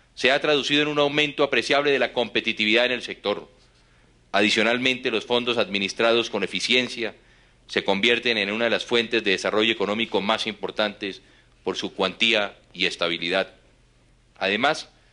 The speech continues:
son fuente privilegiada para la financiación de proyectos de inversión a mediano y a largo plazo. Estos fondos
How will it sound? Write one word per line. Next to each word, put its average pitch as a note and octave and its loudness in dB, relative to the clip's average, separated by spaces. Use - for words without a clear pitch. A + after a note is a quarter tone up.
son D3 0
fuente D#3+ 2
privilegiada C3 2
para A#2 2
la G#2+ 2
financiación A2+ 0
de C#3 2
proyectos B2+ 0
de A#2+ 0
inversión A2+ 0
a A#2+ -2
mediano A2 0
y F#2+ -4
a F#2+ 2
largo G2+ 0
plazo. F2+ -2
Estos A#2 2
fondos C#3 0